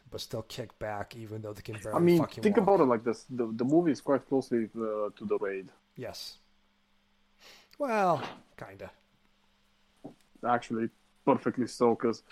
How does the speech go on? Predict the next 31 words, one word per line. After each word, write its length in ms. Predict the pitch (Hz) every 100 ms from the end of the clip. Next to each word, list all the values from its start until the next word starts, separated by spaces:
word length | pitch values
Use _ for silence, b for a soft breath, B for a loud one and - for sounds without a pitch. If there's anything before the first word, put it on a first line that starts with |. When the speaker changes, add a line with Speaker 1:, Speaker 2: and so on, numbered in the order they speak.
| _ _
Speaker 2:
think 100 | 165 143
about 140 | 131
it 80 | 117
like 100 | 110
this. 140 | 110 - 117
In 80 |
the 80 | 107
raid, 160 | 131 113
he 40 | 123
also 140 | 120 113
got 80 | 110 -
his, 100 | 110 -
uh, 120 | 117 110 113
he 120 | 117 113 113 117
got 100 | 107 -
shafted. 400 | - 110 - 127 - -
Speaker 1:
He 80 | - 135
got 80 | 127
shafted 260 | 139 123 117
Speaker 2:
Which 140 | 113
Speaker 1:
many 160 | 117 117 120
times, 200 | 107 120
yeah. 140 | 131 - B B
<laughs> 280 | B _ _ 135
Speaker 2:
Exactly, 380 | 123 120 117 120
'cause 200 | - 113 -
he's 160 | 143 113
not 480 | 113 113 131 123
an 100 | 117 117
omnipotent. 500 | 117 143 110 113 104 - - -
He's 200 | 123